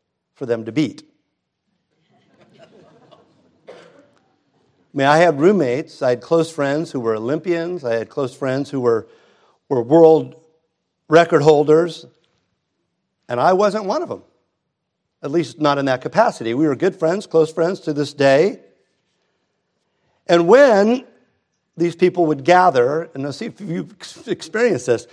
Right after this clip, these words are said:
when they would gather in that capacity, say, you know,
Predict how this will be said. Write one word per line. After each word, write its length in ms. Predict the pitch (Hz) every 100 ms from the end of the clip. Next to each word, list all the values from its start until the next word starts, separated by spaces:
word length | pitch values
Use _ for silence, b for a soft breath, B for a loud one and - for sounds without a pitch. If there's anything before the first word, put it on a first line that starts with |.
| b b
when 220 | 165 247
they 140 | 254
would 160 | 202 151
gather 360 | 202 233 202
in 80 | 165
that 200 | 175 160
capacity, 720 | 147 - 180 196 - 117 127
say, 520 | 147 - 180 170 151 B B B B B
you 140 | -
know, 360 | 160 120 135 -